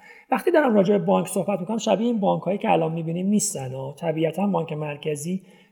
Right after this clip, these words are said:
مجوزی به ما نخواهد داد برای بانک شدن، اما داریم نقش‌های یک بانک رو بازی می‌کنیم سال هزار و چهارصد و پنج و به خودمون نمیگیم بانک، شعبه نخواهیم داشت، نمیزنیم بانک وندار، اما داریم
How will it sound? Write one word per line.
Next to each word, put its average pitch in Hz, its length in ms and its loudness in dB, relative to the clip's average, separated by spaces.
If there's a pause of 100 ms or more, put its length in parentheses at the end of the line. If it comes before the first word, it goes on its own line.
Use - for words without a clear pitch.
(200)
مجوزی 170 800 2
به 175 100 0
ما 165 160 0
نخواهد 139 540 -4
داد 135 220 -6
برای 139 260 -6
بانک 135 440 -2
شدن، 131 380 -10 (540)
اما 359 400 2
داریم 302 320 2
نقش‌های 254 640 -2
یک 240 220 2
بانک 190 260 0
رو 190 120 -4
بازی 143 380 -2
می‌کنیم 131 380 -12
سال 135 240 -14
هزار 131 280 -12
و - 20 -18
چهارصد 135 380 -14
و - 180 -20
پنج - 340 -20 (720)
و 151 100 2 (880)
به 196 60 0
خودمون 247 300 4
نمیگیم 170 320 2
بانک، 135 280 0 (140)
شعبه 180 340 2
نخواهیم 147 540 -2
داشت، 120 380 -10 (280)
نمیزنیم 160 480 -2
بانک 139 420 -2
وندار، 127 460 -8
اما 359 220 0
داریم 349 180 0